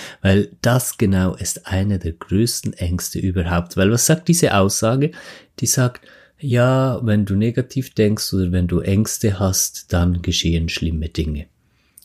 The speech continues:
Und das ist einer der schlimmsten Abergläuben, der, der, der blödsten Unwahrheiten überhaupt. Weil, ähm, dann muss man unweigerlich Angst bekommen vor der Angst.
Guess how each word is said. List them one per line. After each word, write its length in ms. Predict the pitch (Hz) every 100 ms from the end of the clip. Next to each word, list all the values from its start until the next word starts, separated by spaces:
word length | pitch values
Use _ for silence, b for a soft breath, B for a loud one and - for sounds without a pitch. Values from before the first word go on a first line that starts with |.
| _
Und 220 | - 101 98
das 240 | 98 -
ist 260 | 110 - -
einer 500 | 101 95 104 117 117
der 160 | 95
schlimmsten 680 | 85 - 98 127 - 113 -
Abergläuben, 920 | 87 87 101 - 90 82 87 113 110
der, 280 | 87 87 85
der, 240 | 85 85
der 260 | 82 - 87
blödsten 800 | - - 95 139 175 - 131 98
Unwahrheiten 840 | 110 117 123 120 120 113 - 107
überhaupt. 960 | 127 101 90 85 92 104 82 - - B B B B B B -
Weil, 540 | 95 90 90 90 90 87
ähm, 440 | 95 87 85 87 87
dann 180 | 92 92
muss 280 | 95 110 -
man 180 | 147
unweigerlich 800 | 135 107 113 98 101 113 117 -
Angst 360 | 85 95 - -
bekommen 460 | 123 127 127 196 - b b b b
vor 220 | - 117
der 180 | 139 170
Angst. 480 | 180 92 - -